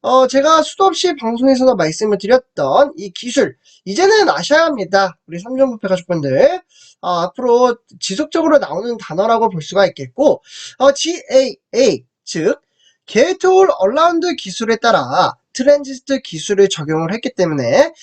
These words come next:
이 수율에서 삼성전자가 육십 에서 칠십 퍼센트에 달한다면,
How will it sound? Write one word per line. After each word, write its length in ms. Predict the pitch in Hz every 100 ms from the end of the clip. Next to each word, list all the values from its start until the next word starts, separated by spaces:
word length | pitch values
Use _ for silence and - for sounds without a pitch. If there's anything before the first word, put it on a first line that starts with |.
| - _
이 180 | 240 339
수율에서 840 | - - 427 381 185 123 247 156 - - _
삼성전자가 760 | - 349 392 403 381 339 370 294
육십 260 | 220 262 269
에서 180 | 269
칠십 360 | 269 285 311 294
퍼센트에 380 | 285 285 269 247
달한다면, 520 | 202 160 156 139 131